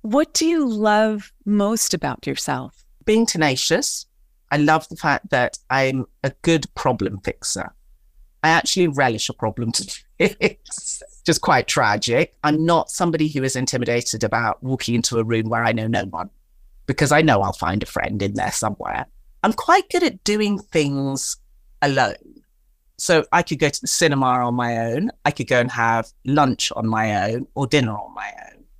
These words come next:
Speaker 2: which I was really like, I remember my dad saying to me, "That's such an important thing to be able to do."
Speaker 1: Yeah.
Speaker 2: Because we kind of think, "Oh no, you know, if I'm out on my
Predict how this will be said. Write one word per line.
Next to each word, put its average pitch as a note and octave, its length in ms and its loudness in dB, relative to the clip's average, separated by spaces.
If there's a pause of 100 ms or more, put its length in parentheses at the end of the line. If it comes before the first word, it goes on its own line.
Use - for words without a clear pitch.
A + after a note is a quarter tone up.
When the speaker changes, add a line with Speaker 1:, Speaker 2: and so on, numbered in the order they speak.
(220)
Speaker 2:
which - 460 2 (760)
I F#3+ 200 6
was G3 220 -4
really C4 480 2
like, F#3+ 260 2
I E3 80 2
remember G3 320 2
my B3 160 4
dad E3+ 280 0
saying B2 200 -2
to - 100 -8
me, B2 60 -4
"That's - 220 0
such - 460 0
an D3+ 60 4
important C#3+ 440 -2
thing G#2+ 220 0
to - 100 -6
be A2+ 80 0
able G#2+ 200 -2
to - 120 -6
do." G#2 160 -8 (540)
Speaker 1:
Yeah. D#3+ 220 -18
Speaker 2:
Because E3 640 0 (180)
we G3+ 300 0
kind D4+ 300 2
of B3 80 -2
think, G3+ 300 -2
"Oh A3 200 2
no, G#3 340 0
you F3+ 100 0
know, E3 80 0
if D#3+ 80 -6
I'm E3 160 2
out F3 300 2
on E3+ 100 2
my D#3 220 2